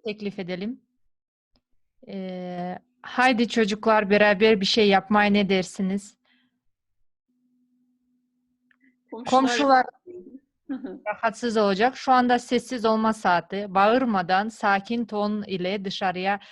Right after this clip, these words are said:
Speaker 1: çıkarttırdım. Lütfen biraz, e, alçak sesle, biraz sessiz olursanız her şey için, e, herkes için iyi olur. Başkalarını rahatsız ettiğimizin farkında mıyız?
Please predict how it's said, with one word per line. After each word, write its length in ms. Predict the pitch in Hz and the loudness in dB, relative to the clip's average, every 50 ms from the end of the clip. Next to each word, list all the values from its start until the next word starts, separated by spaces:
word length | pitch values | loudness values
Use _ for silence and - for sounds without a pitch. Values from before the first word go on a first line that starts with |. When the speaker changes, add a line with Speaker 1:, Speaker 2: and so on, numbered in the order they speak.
| - _ _ | -20 _ _
Speaker 1:
çıkarttırdım. 800 | - - - 202 196 190 - - 185 180 170 170 165 160 165 _ _ _ _ _ _ _ _ - | -16 -6 -4 -4 -4 -4 -6 -12 -14 -14 -14 -14 -16 -18 -20 _ _ _ _ _ _ _ _ -8
Lütfen 460 | 269 302 285 - 277 254 254 247 233 | -6 -6 -6 -4 -2 0 0 0 0
biraz, 480 | 220 214 214 214 208 208 - - - - - | 0 0 0 0 0 -4 -8 -18 -18 -12 -6
e, 80 | - 196 190 185 185 185 180 - | -4 -2 0 0 0 0 -2 0
alçak 380 | - 214 220 214 - 214 202 - | 0 -2 -2 -2 -4 -8 -10 -10
sesle, 560 | - - 196 196 - - 190 190 208 240 - _ _ _ _ | -10 -12 -12 -12 -12 -10 -10 -8 -8 -10 -12 _ _ _ _
biraz 360 | 202 220 214 233 240 233 - | _ -2 0 0 0 -2 -4
sessiz 460 | - 220 214 214 _ - 233 202 208 | -6 -6 -6 -6 _ -14 -12 -8 -6
olursanız 760 | 202 214 254 247 - - 226 208 202 202 214 208 208 - _ _ - | -6 -6 -6 -8 -10 -10 -8 -8 -6 -6 -8 -10 -12 -18 _ _ -20
her 220 | - - 226 226 214 | -12 -8 -6 -6 -6
şey 320 | - - - 214 190 185 | -8 -8 -8 -6 -6 -6
için, 460 | 185 - - - 214 214 214 208 - _ _ _ _ _ _ - - | -8 -12 -12 -10 -8 -8 -10 -10 -14 _ _ _ _ _ _ -14 -10
e, 60 | 196 190 185 185 180 180 180 175 175 175 180 | -8 -8 -8 -8 -8 -8 -8 -8 -8 -10 -6
herkes 380 | 185 240 240 214 - 226 208 208 | -4 -4 -4 -4 -4 -6 -8 -8
için 260 | 202 - - 214 202 | -10 -14 -14 -12 -10
iyi 160 | 214 214 208 | -8 -6 -6
olur. 260 | 185 175 175 190 247 302 - _ _ _ _ _ _ _ _ _ _ _ _ _ _ _ _ _ _ _ _ _ _ _ _ _ _ _ _ _ _ _ | -6 -4 -4 -6 -6 -6 -8 _ _ _ _ _ _ _ _ _ _ _ _ _ _ _ _ _ _ _ _ _ _ _ _ _ _ _ _ _ _ _
Başkalarını 600 | 208 214 226 - - - 247 233 240 254 262 240 | -2 -2 -2 -2 -2 0 2 2 2 2 2 0
rahatsız 480 | 220 214 196 - 208 - - 240 - - | 0 -2 -2 -6 -10 -10 -10 -10 -6 -6
ettiğimizin 840 | 208 202 208 _ - 214 214 214 208 208 196 190 196 220 220 220 220 | -6 -6 -8 _ -8 -6 -4 -2 -2 -2 -4 -4 -4 -4 -4 -4 -4
farkında 600 | 208 - - 208 196 185 196 - 196 196 202 208 | -6 -6 -2 -2 -2 -2 -2 -6 -4 -2 -2 -2
mıyız? 520 | 208 190 170 165 170 185 - - - _ | -2 -4 -6 -8 -10 -12 -14 -20 -20 _